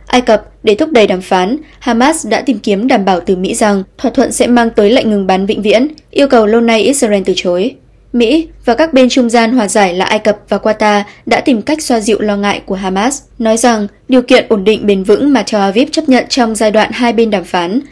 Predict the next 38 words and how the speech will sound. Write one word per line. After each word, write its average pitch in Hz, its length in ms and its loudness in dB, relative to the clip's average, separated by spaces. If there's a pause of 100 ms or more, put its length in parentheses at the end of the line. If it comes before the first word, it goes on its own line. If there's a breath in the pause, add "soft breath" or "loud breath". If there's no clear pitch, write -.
là 226 160 -2
sự - 180 0
đảm 208 240 -2
bảo 190 180 0
cho 254 140 -2
tương 226 200 0
lai 202 220 0
chấm 190 220 -4
dứt 294 120 -4
xung 208 160 -2
đột. 180 180 -2 (800)
Việc 233 220 0
Hamas 254 460 0
bất 311 160 2
ngờ 220 140 2
thông 208 180 -4
báo 190 160 0
chấp 320 220 -4
nhận 254 180 -2
đề 196 100 0
xuất 311 220 -4
thỏa 233 140 -2
thuận 208 200 -4
ngừng 185 160 -4
bắn 185 260 -4 (200 loud breath)
khiến 226 260 0
ông 240 280 2
Netanyahu 208 720 -2
bị 220 140 -4
đẩy 190 280 0
vào 180 100 -6
tình 175 220 -6
thế 180 140 -4
khó 180 180 -10
xử. 196 320 -2 (500)
Để 220 160 0
đối 190 120 2
phó, 196 340 0